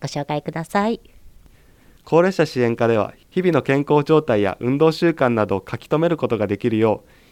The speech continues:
Speaker 2: 生き生き健康手帳を配布しています。手帳の中には血圧やその日の出来事を記録できるページもあります。また、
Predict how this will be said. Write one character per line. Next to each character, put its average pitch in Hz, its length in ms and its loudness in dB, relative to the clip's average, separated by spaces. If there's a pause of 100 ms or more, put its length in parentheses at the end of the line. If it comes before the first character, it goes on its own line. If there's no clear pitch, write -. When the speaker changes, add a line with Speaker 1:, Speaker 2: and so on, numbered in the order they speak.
(100)
Speaker 2:
生 110 80 -10
き - 20 -14 (120)
生 147 60 -4
き - 80 -20
健 160 240 2
康 165 140 0
手 180 140 0
帳 156 180 2
を 113 40 2
配 117 200 -4
布 110 140 -10
し - 100 -20
て 117 100 -2
い 117 60 -2
ま 110 140 -4
す。 - 140 -20 (680)
手 123 100 0
帳 160 180 4
の 170 100 4
中 175 240 2
に 131 100 2
は 107 160 0 (100)
血 131 320 -2
圧 135 200 -2
や 131 200 0 (240)
そ - 120 -6
の 151 80 0
日 190 100 0
の 180 100 4
出 123 140 0
来 135 100 -4
事 139 220 0
を 107 80 -2
記 - 260 -12
録 127 200 -2
で 143 120 -2
き 170 80 0
る 160 80 2
ペ 113 180 0
ー - 20 2
ジ 110 100 -2
も 117 100 0
あ 113 60 2
り 113 60 -2
ま 107 160 -4
す。 - 180 -20 (540)
ま 120 100 -2
た、 131 240 0